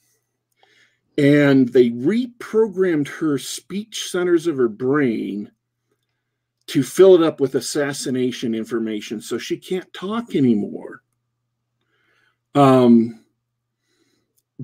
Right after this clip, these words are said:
but she can fight like nobody's business. So that's who Cassandra Cain is.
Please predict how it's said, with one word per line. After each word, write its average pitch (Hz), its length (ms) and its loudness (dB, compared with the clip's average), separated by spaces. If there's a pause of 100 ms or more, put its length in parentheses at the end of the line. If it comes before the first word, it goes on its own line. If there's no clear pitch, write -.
but 156 180 0
she 185 880 -4
can 107 280 -6
fight - 640 0
like 110 260 -4
nobody's 135 600 6
business. 151 800 2 (800)
So - 140 -6
that's 220 240 0
who 233 180 2
Cassandra 180 560 -2
Cain 135 320 0
is. 180 460 0